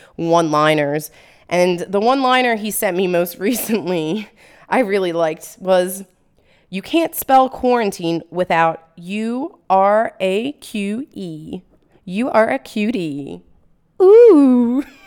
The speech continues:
<laughs> Like, really, dude?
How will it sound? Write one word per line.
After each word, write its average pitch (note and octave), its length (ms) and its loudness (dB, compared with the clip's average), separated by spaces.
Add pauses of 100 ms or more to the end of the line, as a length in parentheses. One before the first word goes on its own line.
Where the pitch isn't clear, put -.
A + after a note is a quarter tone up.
(460)
<laughs> G#4+ 120 6 (2250)
Like, A#4 180 -2
really, D#4 520 -4
dude? E3+ 680 -2